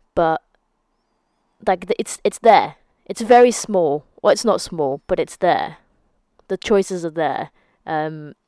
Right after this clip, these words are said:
and that game probably wouldn't sell if it wasn't what it was. For some audiences. Let me be clear.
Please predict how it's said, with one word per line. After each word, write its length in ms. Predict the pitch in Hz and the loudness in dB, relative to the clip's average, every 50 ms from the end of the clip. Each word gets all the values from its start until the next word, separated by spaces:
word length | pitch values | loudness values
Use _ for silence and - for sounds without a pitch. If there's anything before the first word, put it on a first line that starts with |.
| _ _ | _ _
and 140 | - 185 170 | -10 -8 -6
that 140 | 170 175 170 | -6 -6 -4
game 220 | 180 175 175 175 | -4 -4 -4 -6
probably 420 | - - 190 170 165 160 165 160 151 | -8 -8 -10 -10 -10 -10 -10 -10 -8
wouldn't 220 | 160 160 156 156 | -8 -10 -10 -10
sell 200 | - - 156 151 | -8 -8 -8 -8
if 140 | 156 - - | -8 -10 -12
it 100 | 147 - | -12 -10
wasn't 260 | 156 156 143 139 - | -10 -10 -12 -12 -12
what 140 | 143 147 139 | -10 -10 -10
it 60 | 135 | -10
was. 420 | 135 135 139 147 139 - - - _ _ _ _ _ _ _ _ _ _ _ _ _ _ _ _ _ _ _ _ _ _ _ _ _ _ | -10 -12 -14 -14 -14 -16 -18 -20 _ _ _ _ _ _ _ _ _ _ _ _ _ _ _ _ _ _ _ _ _ _ _ _ _ _
For 80 | - 208 | -10 -8
some 300 | - - 190 165 160 - | -6 -6 -6 -6 -6 -8
audiences. 680 | - 151 147 147 156 147 - - - 143 - - - _ _ _ _ _ _ _ _ _ _ _ _ _ - | -8 -10 -10 -10 -12 -16 -16 -16 -16 -16 -16 -18 -20 _ _ _ _ _ _ _ _ _ _ _ _ _ -14
Let 140 | 170 156 151 | -12 -12 -12
me 80 | 151 | -10
be 120 | 147 151 147 | -10 -12 -12
clear. 300 | - - 131 139 - | -12 -12 -14 -14 -14